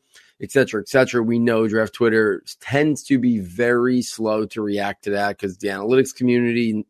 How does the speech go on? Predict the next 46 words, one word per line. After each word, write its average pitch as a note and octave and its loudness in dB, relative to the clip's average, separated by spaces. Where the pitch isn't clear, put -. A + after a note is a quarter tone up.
you G2+ -2
know, E2 -2
low F#2+ -4
breakout C3+ 2
age, B2 2
market A#2 2
share, A#2 2
all B2 4
that A2 0
stuff. G2 0
But C3+ 6
it C3+ 4
sure E3+ 4
sounds C#3+ 6
like B2 6
Jameson A#2 0
Williams A2 -2
was G2 -2
gonna A2+ 2
be A2 2
a G2+ -2
top G#2+ 0
fifteen, G#2+ -4
top G#2 2
twenty G2 -2
pick. - -6
Whether A2 2
that G#2+ 4
meant A2 -2
he A2 -4
was G2+ -2
gonna G#2+ 0
be G2 0
the F#2 -10
first C3 4
wide A#2 4
receiver A2+ 0
taken, A2 0
the E2+ -10
second, A2+ 0
the F#2 -12
third, A#2 2
you C3 -4
know, A2+ 0
who D#3 6
knows? - 0